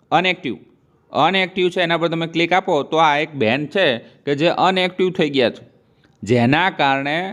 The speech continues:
અહીં જે રિપોર્ટ આવે છે આ અનએક્ટિવ તો થઈ ગયા,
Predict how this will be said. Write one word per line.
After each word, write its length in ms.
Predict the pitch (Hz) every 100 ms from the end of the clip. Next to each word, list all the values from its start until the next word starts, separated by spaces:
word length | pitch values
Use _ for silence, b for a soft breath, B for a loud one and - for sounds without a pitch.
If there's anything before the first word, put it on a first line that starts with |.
| - - -
અહીં 320 | 113 143 151
જે 140 | 139 156
રિપોર્ટ 360 | 117 120 175
આવે 200 | 175 196 180
છે 80 | 123 101 - _ -
આ 160 | 113 104
અનએક્ટિવ 400 | 113 120 - 151
તો 100 | 185 185
થઈ 140 | 233 196
ગયા, 240 | 139 101